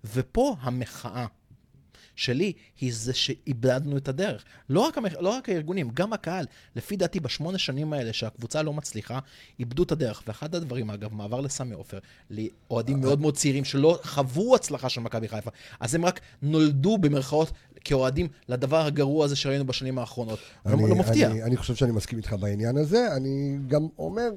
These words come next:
Speaker 2: שמאז שעברנו לסמי עופר, ואני ת-, תליתי את זה המון המון פעמים, משהו קרה לקהל של מכבי חיפה, כי אני חושב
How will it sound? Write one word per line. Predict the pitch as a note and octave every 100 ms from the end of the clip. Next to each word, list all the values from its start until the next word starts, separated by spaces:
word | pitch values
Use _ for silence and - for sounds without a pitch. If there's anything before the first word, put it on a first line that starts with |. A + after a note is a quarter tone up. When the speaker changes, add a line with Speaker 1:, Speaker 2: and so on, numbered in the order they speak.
| E3+
Speaker 2:
שמאז | - G3+ F#3+ F3+ - _ - D#3+ D3+ F#3
שעברנו | - D3+ D#3
לסמי | D3 D3 D3
עופר, | D3 D3 B2+
ואני | A2 A2
ת-, | - - -
תליתי | A#2+ A#2 C#3+ B2+
את |
זה | A2
המון | G#2+ B2+
המון | B2 B2 B2 -
פעמים, | - G#2+ A#2+ D#3 C#3+ - - - - _ - _ _ -
משהו | C#3+ -
קרה | - B2+
לקהל | B2 B2 A#2 A#2 B2
של | -
מכבי | A2 G#2 A2+ A2
חיפה, | B2 C3+ C#3
כי | C#3 A#2+ G#2+
אני | G#2+
חושב | - A2 - C#3 C#3+